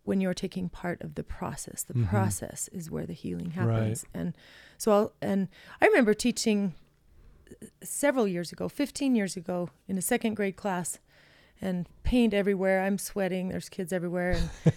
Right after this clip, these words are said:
Speaker 1: And <laughs> I kind of, uh,
Speaker 2: Yeah.
Speaker 1: anyway, some kid says, "This just feels so good." And I stopped him and I said, "Hey, this feels good."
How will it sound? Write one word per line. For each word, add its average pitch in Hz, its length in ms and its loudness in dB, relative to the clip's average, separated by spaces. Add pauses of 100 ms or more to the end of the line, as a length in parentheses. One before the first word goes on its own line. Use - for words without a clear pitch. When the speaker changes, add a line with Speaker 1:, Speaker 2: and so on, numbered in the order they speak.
(420)
Speaker 1:
And 233 140 6
<laughs> - 40 -20
I 233 100 10
kind 247 260 8
of, 202 100 -2
uh, - 340 2 (260)
Speaker 2:
Yeah. 123 300 4 (320)
Speaker 1:
anyway, 220 300 4
some 226 240 4
kid 214 300 0
says, - 260 -2 (920)
"This 302 220 2
just - 280 2
feels 349 380 6
so 240 180 0
good." 185 400 -4 (480)
And 196 140 0
I 190 60 0
stopped - 420 2
him 180 180 -2
and 175 120 -4
I 175 80 -4
said, 180 280 -6
"Hey, 202 520 -8 (400)
this - 160 -12
feels 180 320 -4
good." - 260 -10